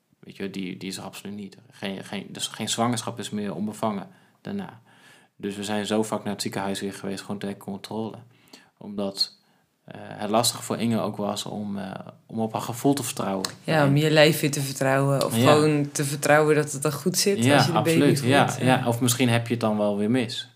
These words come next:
Speaker 1: eh, daarin. Dus ja, we zijn weer zo vaak naar het Radboud ziekenhuis geweest om, eh, weer voor een controle, om weer gerust te st-, gesteld te worden.
Speaker 2: Was
Speaker 1: En
Speaker 2: het een bijzonder moment dat je merkte dat, dat je, dat dat gesprek er weer was?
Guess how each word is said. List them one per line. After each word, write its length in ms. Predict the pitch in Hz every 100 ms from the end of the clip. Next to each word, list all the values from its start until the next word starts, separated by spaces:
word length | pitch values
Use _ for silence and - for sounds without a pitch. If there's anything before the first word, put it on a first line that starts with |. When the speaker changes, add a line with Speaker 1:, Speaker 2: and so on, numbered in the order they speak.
| _
Speaker 1:
eh, 140 | - 107 104
daarin. 320 | 98 90 98 107 _ _ _ _ _
Dus 380 | - 98 101 -
ja, 300 | - - 98
we 60 | 107
zijn 140 | 98
weer 80 | 98
zo 180 | 98 110
vaak 240 | 107 101
naar 200 | 104 98 98
het 100 | 98
Radboud 380 | 101 104 98 -
ziekenhuis 360 | 98 101 98
geweest 320 | - 98 98
om, 260 | 95 101 101
eh, 100 | 95 95 -
weer 120 | 104
voor 160 | -
een 60 | 104
controle, 460 | 104 101 - 117 101
om 80 |
weer 120 | 104 101
gerust 360 | - 104 117
te 60 | -
st-, 140 | - -
gesteld 320 | - - 104 -
te 60 | -
worden. 200 | 107 120 _ _ _ _ - -
Speaker 2:
Was 140 | 175
Speaker 1:
En 60 | 202
Speaker 2:
het 100 | 185
een 160 | 196
bijzonder 420 | 185 185 190 190 190
moment 400 | 160 160 180 180
dat 160 | 139
je 60 | -
merkte 440 | 147 143 143 143
dat, 180 | 131 131 135 -
dat 260 | 151 143 -
je, 300 | 139 135 135 - _ _ _
dat 180 | - 147
dat 180 | 147 143
gesprek 500 | - 143 - 147 139
er 80 | 135
weer 180 | 131
was? 560 | 117 131 233 - - -